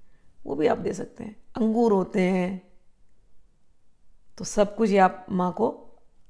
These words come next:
अर्पित कर सकते हैं। ये सब भोग के समान है। और भोग और जल, जल जरूर चढ़ाना है।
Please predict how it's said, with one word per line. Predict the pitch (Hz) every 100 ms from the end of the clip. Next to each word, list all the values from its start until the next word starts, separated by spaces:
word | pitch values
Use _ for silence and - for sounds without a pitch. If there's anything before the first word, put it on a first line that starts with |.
| -
अर्पित | - 175 233 240
कर | - 185
सकते | 190 - 196
हैं। |
ये | 220 170
सब | 185 180
भोग | 165 175 165 -
के | -
समान | 175 156
है। | - - - - - - -
और | 180
भोग | 175 220 247
और | - 180
जल, | 175 185 170 - - - - - -
जल | 175 202 226 262 -
जरूर | 175 180 185 214 - -
चढ़ाना | 180 165 170 170 - -
है। | - -